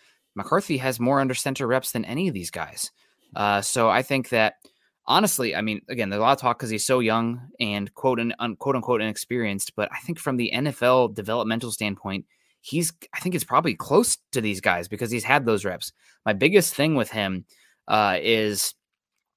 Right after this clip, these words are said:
physically, he's still really slender. Uh, and I think that that is something that can get better. I don't know what he played at this season. I'm hoping he comes into the combine close to two ten.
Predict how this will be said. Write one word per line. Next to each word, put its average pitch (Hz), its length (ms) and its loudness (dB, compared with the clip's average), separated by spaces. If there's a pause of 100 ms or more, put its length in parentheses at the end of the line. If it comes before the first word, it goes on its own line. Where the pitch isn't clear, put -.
physically, 143 560 2
he's 113 200 -2
still 151 200 2
really 113 240 0
slender. 113 460 -2 (400)
Uh, 101 300 2
and 107 180 2
I 104 60 2
think 107 280 -4
that 104 220 2
that 104 200 2
is 98 120 -2
something 104 360 -4
that 92 280 -2 (140)
can 110 280 -2
get 104 180 -2
better. 117 400 2
I 117 80 2
don't 123 160 2
know 113 80 0
what 113 140 0
he 101 60 -2
played 110 280 -2
at 117 160 0
this 113 160 -6
season. 120 440 -2 (320)
I'm 95 120 -6
hoping 127 280 0
he 123 60 2
comes 123 260 0
into 120 140 0
the 113 80 -4
combine 113 540 2
close 113 380 -2
to 110 100 -8
two 120 320 -4 (200)
ten. 135 460 -4